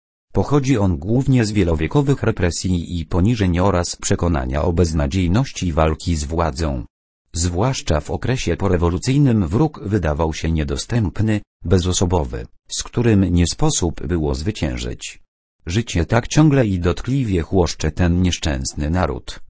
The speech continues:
że ten pozbierać się nie może. Cały dramat tego narodu oddają utarte,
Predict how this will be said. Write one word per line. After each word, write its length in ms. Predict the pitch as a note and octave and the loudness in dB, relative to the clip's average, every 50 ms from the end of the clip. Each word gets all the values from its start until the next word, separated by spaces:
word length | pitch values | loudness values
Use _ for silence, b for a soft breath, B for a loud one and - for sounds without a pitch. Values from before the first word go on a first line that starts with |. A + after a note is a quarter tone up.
| _ - | _ -8
że 180 | - D#2+ F2+ E2+ | -4 -2 -2 -2
ten 280 | - - F2+ E2+ E2 D#2 | 0 0 0 0 0 0
pozbierać 680 | - F2+ F2+ F2 F2+ G2 A2+ A2 G2 F2+ E2+ - - | -2 -2 -2 -2 0 0 0 2 2 0 0 -2 -4
się 140 | - F#2 F2+ | -4 -2 0
nie 200 | G#2+ A#2 G#2+ E2 | 2 2 2 2
może. 440 | F2 F2+ E2+ - C#2 A#1+ A#1 A#1+ - _ _ _ _ _ _ _ _ - | 0 0 -2 -4 -6 -8 -10 -10 -14 _ _ _ _ _ _ _ _ -10
Cały 300 | - - B2 A2+ F#2 D2+ | -2 -2 0 0 0 0
dramat 460 | C#2+ E2 F2 G2 G2+ G2 F2+ - - - | 0 0 0 0 0 0 -2 -4 -4 -4
tego 380 | - F2 E2 E2+ E2 E2+ E2 - | -2 0 2 2 2 2 2 2
narodu 460 | F#2 F#2+ F#2+ A2 A#2+ A2 G2 E2+ E2+ | 2 2 2 2 2 0 0 0 0
oddają 480 | F2+ F2 E2 E2 A2 C#3 D3 C#3 C3+ | 0 -2 0 -2 0 0 2 2 0
utarte, 680 | B2+ - - A#2+ - - - E2+ - - - C3 B2 | 0 0 -2 -4 -4 -2 -2 -2 -2 -4 -6 -8 -8